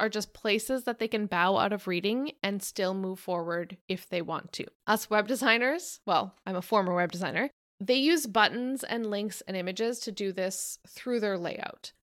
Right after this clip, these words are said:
That's why you see on those really long pages, there's a button at the very top to help people skip right to buying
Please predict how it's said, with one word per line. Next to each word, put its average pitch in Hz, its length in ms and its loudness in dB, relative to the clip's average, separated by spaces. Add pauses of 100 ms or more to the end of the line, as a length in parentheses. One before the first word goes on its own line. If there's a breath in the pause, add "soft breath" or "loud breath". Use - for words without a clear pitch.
That's 269 280 4
why 339 220 6
you 262 300 2
see 233 280 0
on 233 140 2
those 226 220 0
really 196 240 4
long 190 240 0
pages, 220 540 -2
there's 214 160 0
a 202 60 -2
button 185 360 0
at 214 120 -8
the 185 80 -8
very 180 280 -2
top 175 540 -2
to - 80 -10
help 190 320 0
people 202 300 -6
skip - 360 -2
right 175 460 -2
to - 80 -8
buying 170 480 0